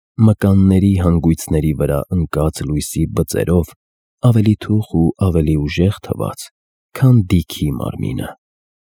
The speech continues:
Մի պահ Թոմին էլ մոռացավ Նիկոլին, համարյա այն վայրկյանին, երբ նրա մարմինը անջատվեց Նիկոլի մարմնից։ Եվ հանկարծ Նիկոլը գուշակեց, որ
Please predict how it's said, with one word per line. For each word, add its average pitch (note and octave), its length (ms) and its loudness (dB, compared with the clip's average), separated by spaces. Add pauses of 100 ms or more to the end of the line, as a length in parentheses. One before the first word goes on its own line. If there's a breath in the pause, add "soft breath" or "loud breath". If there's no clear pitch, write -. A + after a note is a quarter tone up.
(880)
Մի G#2+ 180 6
պահ D#2 240 -2 (100)
Թոմին D#2 320 0
էլ B1+ 160 -2
մոռացավ B1+ 560 -6
Նիկոլին, - 540 -8 (720)
համարյա B2 340 4
այն A#2+ 160 4
վայրկյանին, F#2+ 480 2
երբ D2+ 320 -2
նրա D#2 160 2
մարմինը D2+ 480 0
անջատվեց C#2+ 640 -4
Նիկոլի G1+ 480 -8
մարմնից։ - 600 -10 (1120)
Եվ G2 220 4
հանկարծ E2 420 0
Նիկոլը D#2 480 2
գուշակեց, D2+ 640 -2
որ D2+ 200 -2